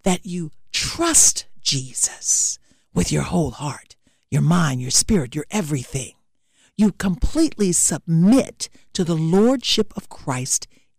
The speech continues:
in your life. Now, that can sound pretty complicated, but really it's simple. It means that you are willing to turn over everything about your life to Jesus. Your finances,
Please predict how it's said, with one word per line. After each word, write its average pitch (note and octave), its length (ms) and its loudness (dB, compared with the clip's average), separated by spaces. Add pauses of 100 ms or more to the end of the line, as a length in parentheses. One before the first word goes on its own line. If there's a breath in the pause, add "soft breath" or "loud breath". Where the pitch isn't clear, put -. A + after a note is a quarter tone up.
in A3 300 6
your D3 320 0
life. C3 500 -12 (800)
Now, B3 140 2
that G4+ 200 0
can F4+ 140 -4
sound F3 320 2
pretty G3 200 0
complicated, D#3+ 680 -4
but A3 180 -4
really G4 280 0
it's G#3 120 0
simple. - 440 -2 (840)
It G#4 240 2
means D#3 380 0
that F#3 160 0
you D#4 160 4
are F3+ 160 4
willing B3 360 4
to F#3 100 0
turn D#4 400 -6
over F3 360 0 (300)
everything D4+ 800 2
about G#3 480 2
your G3 240 -2
life D3 400 -6 (440)
to E3 100 -2
Jesus. - 800 -2 (400)
Your D#3+ 120 0
finances, - 1000 -2